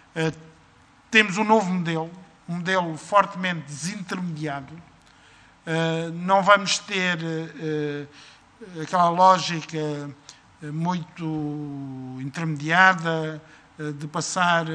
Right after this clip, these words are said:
por diversas instituições até chegar ao terreno. Nós privilegiamos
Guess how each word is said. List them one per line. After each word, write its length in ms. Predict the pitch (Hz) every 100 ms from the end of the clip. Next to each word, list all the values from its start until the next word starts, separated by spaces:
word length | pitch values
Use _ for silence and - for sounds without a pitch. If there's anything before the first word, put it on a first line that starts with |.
| 151
por 180 | 160 156
diversas 800 | 147 151 165 160 - - 151 127
instituições 880 | 151 - 156 147 147 - 170 170 147
até 240 | 147 151 151
chegar 440 | - - 156 147
ao 120 | 143
terreno. 480 | 139 - 135 131 147 - - - - -
Nós 260 | 165 175 175
privilegiamos 1080 | - 175 175 156 185 185 175 165 156 151 -